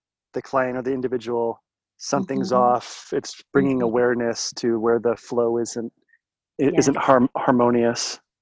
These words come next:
Speaker 1: Yeah.
Speaker 2: Correct. Correct. And so when the body relaxes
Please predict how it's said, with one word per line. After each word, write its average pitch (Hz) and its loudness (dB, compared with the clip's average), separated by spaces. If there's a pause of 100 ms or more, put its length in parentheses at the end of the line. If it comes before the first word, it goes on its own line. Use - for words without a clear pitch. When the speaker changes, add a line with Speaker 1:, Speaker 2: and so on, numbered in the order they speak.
(340)
Speaker 1:
Yeah. 120 -2
Speaker 2:
Correct. 160 -12 (480)
Correct. 165 -10
And 190 -2
so 214 -2
when 196 2
the 175 0
body 202 4
relaxes 180 -10